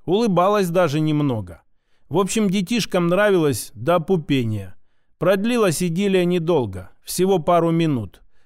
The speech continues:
Видимо, запись была специально порезана. Концерт-распевка, кстати, вполне такой домашний,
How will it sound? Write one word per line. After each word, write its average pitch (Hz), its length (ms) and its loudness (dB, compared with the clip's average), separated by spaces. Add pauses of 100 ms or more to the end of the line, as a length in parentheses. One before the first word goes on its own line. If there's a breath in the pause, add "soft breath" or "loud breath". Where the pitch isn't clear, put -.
(100)
Видимо, 180 400 2
запись 170 400 0
была 156 380 2
специально 160 680 -2
порезана. 107 760 -4 (500)
Концерт-распевка, 190 1080 0
кстати, 165 420 -2
вполне 175 540 0
такой 165 320 -2
домашний, 143 880 0